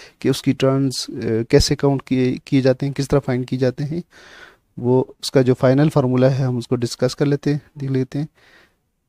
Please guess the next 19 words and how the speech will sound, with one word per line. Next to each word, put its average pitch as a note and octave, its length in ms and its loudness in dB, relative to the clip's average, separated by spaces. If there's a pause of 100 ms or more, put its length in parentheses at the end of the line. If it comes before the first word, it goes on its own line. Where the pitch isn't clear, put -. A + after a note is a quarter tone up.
अगर D3 240 4
हम C#3 120 4
इस, - 280 -2
इसके - 300 0
देखें D#3 320 0
कि C#3 60 0
अगर C3+ 240 0
प्राइमरी C#3 500 0
के C#3 120 2
वोल्टेजेस C3 460 0
वीपी C3 360 2
हों A#2+ 240 0 (1120)
और C#3 120 4
सेकेंडरी D3+ 460 2
के C#3 120 2
प्रो-, - 680 -6
जो B2 420 2
वोल्टेजेस C3 640 0
हों C#3+ 200 0